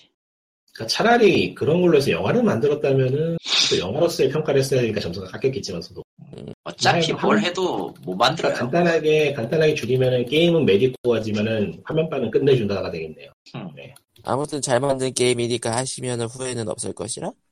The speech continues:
Speaker 1: 네, 그래요. 그리고 디엘씨 내-, 디엘씨나 뭐 시즌 패스 같은 것도 안 낸다고 하니까요. 깔끔하게
Speaker 3: 디엘씨를 안
Speaker 1: 만들었어요.
Speaker 3: 낸다는 점에서 엄청난 증-,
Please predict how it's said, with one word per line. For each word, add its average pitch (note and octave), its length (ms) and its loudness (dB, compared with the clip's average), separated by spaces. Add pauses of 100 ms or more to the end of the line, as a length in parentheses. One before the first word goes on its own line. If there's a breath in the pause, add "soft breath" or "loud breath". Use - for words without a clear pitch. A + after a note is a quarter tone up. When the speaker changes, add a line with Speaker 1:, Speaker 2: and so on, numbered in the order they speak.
(640)
Speaker 1:
네, F#2 240 -4
그래요. - 340 -14 (180)
그리고 B2+ 280 6
디엘씨 D#3 360 4
내-, A2 260 4 (200)
디엘씨나 D3 560 2
뭐 A#2 300 2
시즌 F3 240 -4
패스 D#3+ 200 -2
같은 C3+ 220 -2
것도 C3 160 -4
안 F2+ 80 -4
낸다고 A#2+ 300 -2
하니까요. A#2+ 500 -6 (760)
깔끔하게 C#3+ 480 -4
Speaker 3:
디엘씨를 C#3 360 4
안 G#2+ 120 4
Speaker 1:
만들었어요. A#2+ 280 2
Speaker 3:
낸다는 B2 160 -4
점에서 A2 680 0
엄청난 F#2+ 760 -4 (500)
증-, - 200 -6